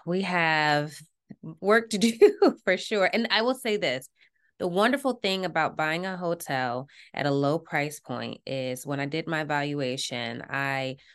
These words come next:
bought it for four thirty-five, rehabbed it for one seventy-five. It appraised very minimally 'cause we know banks take the lower route for nine forty. So there's a lot of equity. I've gotten offers. I actually had an offer on table for one point two.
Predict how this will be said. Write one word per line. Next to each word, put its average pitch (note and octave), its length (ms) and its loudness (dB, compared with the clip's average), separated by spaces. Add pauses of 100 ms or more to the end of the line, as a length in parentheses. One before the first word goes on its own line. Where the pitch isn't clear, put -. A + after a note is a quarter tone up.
(180)
bought C#3 180 4
it C3 80 -2
for F3+ 120 -4
four E3+ 200 -2
thirty-five, C#3+ 840 -2 (280)
rehabbed C#3 420 -2
it C#3 60 -10
for C#3+ 120 -8
one C#3+ 180 -2
seventy-five. C#3 760 -4
It - 100 -6
appraised C#3 600 -6 (360)
very E3 300 0
minimally D#3 440 -2
'cause C#3+ 100 -10
we D3 60 -4
know C#3 140 -2
banks C#3 440 -6 (280)
take - 340 -12
the D3 80 -6
lower C#3 240 0
route C3 240 -2
for - 100 -8
nine C3 280 -2
forty. - 580 -8 (480)
So D3+ 320 2
there's D3+ 220 0
a D3+ 60 -4
lot D3+ 260 2
of D#3 80 0
equity. D3+ 640 -4
I've C#3 160 -6
gotten C3+ 320 -2
offers. D3 540 -6
I A#2+ 60 -4
actually C3+ 340 -6
had B2+ 360 -4
an C#3+ 180 -2
offer C3+ 260 -2
on C#3 80 -4
table C#3+ 240 -8
for C#3 160 -8
one C3+ 200 -4
point C#3 300 -6
two. F3 500 -2